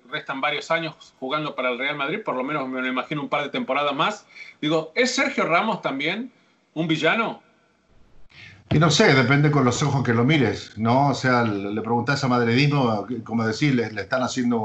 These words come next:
Speaker 2: una estatua al lado de las Cibeles, ¿no? Después de lo que hizo. ¿Por qué razón? Porque a la hora de la verdad, más allá de que a lo mejor para algunos el Real Madrid llegaba a esa final como parte candidato, eh,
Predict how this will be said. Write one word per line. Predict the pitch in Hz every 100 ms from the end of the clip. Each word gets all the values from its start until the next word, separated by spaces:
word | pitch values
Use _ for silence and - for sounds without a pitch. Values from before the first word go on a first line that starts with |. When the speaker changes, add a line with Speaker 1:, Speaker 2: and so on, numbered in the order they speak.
| 107
Speaker 2:
una | 107 110
estatua | - 135 131 113
al | 107
lado | 123 123 113
de |
las | 107 98
Cibeles, | 110 147 127 98 -
¿no? | 107 123 - - _ _ -
Después | 101 135 123
de | 123
lo | 117 110 107 104 95
que | 117
hizo. | 139 135 95 -
¿Por | - -
qué | 135
razón? | 123 117 151 156
Porque | 127 104
a | 110
la | 117
hora | 143
de | 123
la | 113
verdad, | 113 131 156 - - - _ - -
más | 135 -
allá | 139 143
de | 151
que | 131
a | 120
lo |
mejor | 117 113 139 147
para | 147 127
algunos | 117 127 147 151 147
el | 120
Real | 117 135
Madrid | 131 131 139
llegaba | 123 139 139 127
a |
esa | 131 131
final | - 117 131 151 147 - _ _ _ - - - - - - _ _ _ _ -
como | 170 185 196 165
parte | 160 196 156 175
candidato, | 147 151 147 143 156 165 185 180 190 - _ _ _ _
eh, | 127 123 120 120 117 113 113 110 107 107